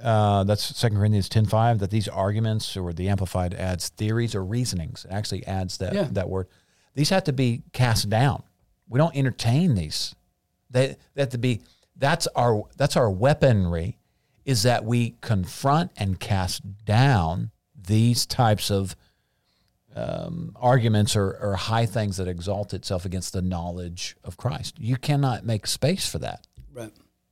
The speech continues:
Speaker 2: You know, think about this. In the Old Covenant, um, a wedding,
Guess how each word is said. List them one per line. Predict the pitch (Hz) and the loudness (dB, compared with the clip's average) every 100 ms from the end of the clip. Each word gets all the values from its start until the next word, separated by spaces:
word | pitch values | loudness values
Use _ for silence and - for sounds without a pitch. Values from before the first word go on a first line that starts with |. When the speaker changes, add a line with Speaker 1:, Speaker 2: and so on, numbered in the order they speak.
| _ _ _ _ _ _ | _ _ _ _ _ _
Speaker 2:
You | 190 | 0
know, | 214 208 170 _ _ _ _ _ _ _ _ _ _ _ - | 0 0 -6 _ _ _ _ _ _ _ _ _ _ _ -2
think | 226 | 0
about | 151 131 | 0 -2
this. | 123 - - _ _ _ - _ _ _ _ _ _ _ _ _ _ _ _ _ _ _ _ _ | -6 -8 -12 _ _ _ -20 _ _ _ _ _ _ _ _ _ _ _ _ _ _ _ _ _
In | 170 | 2
the | 175 | 4
Old | 247 254 | 4 -2
Covenant, | 143 110 110 147 - _ _ _ _ _ _ _ _ _ _ _ _ _ _ _ _ _ _ - | -4 -4 -4 -6 -12 _ _ _ _ _ _ _ _ _ _ _ _ _ _ _ _ _ _ -14
um, | 131 123 120 120 135 _ _ _ _ _ _ _ _ - | -12 -10 -12 -14 -20 _ _ _ _ _ _ _ _ -6
a | 151 | 0
wedding, | 151 131 120 | 0 0 -4